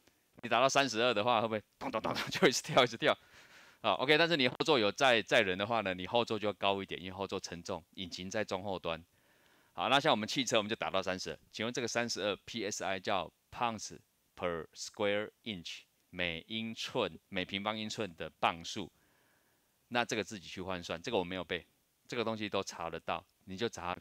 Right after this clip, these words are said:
公开单位都查得到这个。这只是故意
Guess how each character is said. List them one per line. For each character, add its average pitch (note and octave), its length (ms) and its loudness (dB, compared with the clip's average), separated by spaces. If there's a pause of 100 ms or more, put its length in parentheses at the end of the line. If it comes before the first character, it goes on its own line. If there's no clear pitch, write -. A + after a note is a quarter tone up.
公 G#2 220 -2
开 G#2 180 -4
单 F#2+ 180 -6
位 G2+ 80 -6
都 F2+ 120 -4
查 - 180 -10
得 D#2 100 -10
到 D#2+ 140 -12
这 D#2 180 -14
个。 D#2+ 140 -18
这 C3+ 140 -4
只 G2 120 -6
是 G#2 220 -6 (180)
故 A#2+ 240 -6
意 G2+ 160 -6